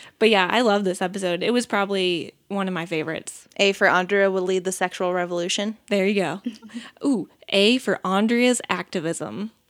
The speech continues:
Speaker 2: I
Speaker 1: There we
Speaker 2: like it.
Speaker 1: go.
Speaker 2: Okay.
Speaker 1: Okay, and then my line of the week. So there's a lot of really good contenders, but I think my line of the week is,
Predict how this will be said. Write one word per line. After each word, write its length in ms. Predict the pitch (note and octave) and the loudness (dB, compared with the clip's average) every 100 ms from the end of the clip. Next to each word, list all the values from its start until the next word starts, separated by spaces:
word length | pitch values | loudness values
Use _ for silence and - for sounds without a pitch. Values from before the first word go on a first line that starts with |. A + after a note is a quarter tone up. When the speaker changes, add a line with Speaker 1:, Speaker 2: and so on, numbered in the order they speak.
| _ - | _ -20
Speaker 2:
I 120 | E3+ | -10
Speaker 1:
There 200 | C#4+ D#4 B3+ | -2 0 0
we 80 | |
Speaker 2:
like 100 | F#3+ | 0
it. 60 | F#3+ | -2
Speaker 1:
go. 360 | E3+ E3+ E3+ G3 | -4 -4 -6 -8
Speaker 2:
Okay. 380 | G3+ - - G3+ | -10 -8 -10 -8
Speaker 1:
Okay, 300 | A3 A3 F#3 - | -8 -6 -6 -4
and 140 | A3+ | -2
then 180 | A3 G#3+ | -2 -2
my 220 | G3+ G3 | -2 -2
line 340 | F#3 F#3+ G3+ A#3+ | -2 -4 -2 -2
of 80 | B3+ | -2
the 60 | |
week. 400 | A#3 F#3 E3+ - _ _ _ | -2 -4 -6 -12 _ _ _
So 160 | - G3 | -8 -2
there's 200 | G3+ G3+ | 0 0
a 60 | G3 | 0
lot 200 | G3 A#3 | 0 -2
of 120 | B3 | -2
really 200 | A#3 A3+ | 0 0
good 220 | A3 G3+ | 0 -2
contenders, 760 | - G3 G3 F3 E3+ E3 F#3+ - _ _ _ - | -4 -6 -6 -8 -8 -8 -12 -18 _ _ _ -6
but 80 | F#3+ | -4
I 120 | F#3 | -4
think 440 | - G3+ A3 - - | -6 -4 -4 -6 -10
my 160 | F#3+ | -8
line 240 | F#3 F#3+ G3 | -4 -4 -4
of 80 | |
the 80 | G3 | -6
week 380 | F3+ F3 D#3+ - | -6 -8 -8 -10
is, 240 | - G3 | -8 -8